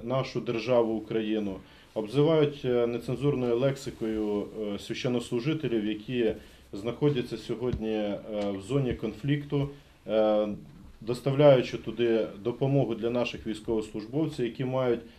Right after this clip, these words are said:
не одну подяку від комбатів, від, е,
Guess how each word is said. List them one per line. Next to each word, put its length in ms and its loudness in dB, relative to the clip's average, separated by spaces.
не 140 2
одну 280 2
подяку 600 2
від 160 -4
комбатів, 640 0
від, 300 -4
е, 260 0